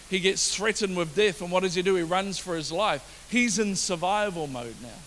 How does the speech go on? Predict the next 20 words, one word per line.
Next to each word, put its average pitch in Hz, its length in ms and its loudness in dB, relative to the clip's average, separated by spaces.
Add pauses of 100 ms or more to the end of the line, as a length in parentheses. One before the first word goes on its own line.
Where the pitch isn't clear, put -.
(1800)
He's, 214 280 0
he's 226 260 2
running 190 560 6
to 202 120 0
save 214 440 4
himself. 143 680 -4 (1040)
It - 180 -4
kicks - 360 2
in. 208 360 2 (100)
It's 151 100 -4
the 214 80 2
same 233 300 8
with 214 140 4
us. 190 360 6
Intimidation 226 720 4
comes 185 300 2
and 185 100 0
we 185 60 6
back 214 280 4
off 262 400 6